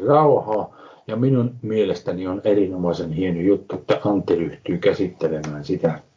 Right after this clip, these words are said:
rauhasanaa. Seuraava on Jehova Shamma, Herra on täällä, ja tässä se on nyt kaupungin nimi. Ja tämä on Hesekielen kirjan lopussa. Neljännenkymmenennen luvun alussa alkaa se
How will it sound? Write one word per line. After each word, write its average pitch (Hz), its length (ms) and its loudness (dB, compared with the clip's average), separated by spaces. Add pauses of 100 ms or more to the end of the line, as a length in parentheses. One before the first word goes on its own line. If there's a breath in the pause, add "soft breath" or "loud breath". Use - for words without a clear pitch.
(100)
rauhasanaa. 104 1120 4 (340)
Seuraava 139 640 6
on 117 200 -4
Jehova 120 520 2
Shamma, 143 840 0 (600)
Herra 143 400 0
on 120 260 -8
täällä, 110 500 -2 (380 soft breath)
ja 120 80 -4
tässä 175 460 0
se 120 200 -2
on 110 160 -2
nyt 110 240 -4
kaupungin 85 760 2
nimi. 69 320 -18 (800)
Ja 123 140 4
tämä 165 260 6
on 139 180 2
Hesekielen 127 760 2
kirjan 107 460 2
lopussa. 147 640 2 (400)
Neljännenkymmenennen 127 800 4
luvun 135 260 4
alussa 127 400 2
alkaa 120 600 4
se 117 260 2